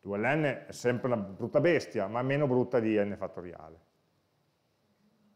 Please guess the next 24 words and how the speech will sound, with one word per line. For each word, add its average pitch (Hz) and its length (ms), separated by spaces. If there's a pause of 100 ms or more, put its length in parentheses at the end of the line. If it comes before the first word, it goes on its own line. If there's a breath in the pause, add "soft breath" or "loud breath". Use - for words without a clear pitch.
(2750)
Quindi 131 140
questo 196 240
ci 151 120
costa 135 480
veramente 147 480
poco, 208 580
e 131 180
chiaramente 160 840 (640)
perché? 143 560
Perché 175 300
in 135 180
questo 165 300
problema 208 680
l'ordine 151 680
dei 110 120
fattori, 139 600
l'ordine 143 300
degli 131 120
elementi 139 440
nella 113 140
soluzione 160 260
parziale 202 540
non 190 280
influenza 147 960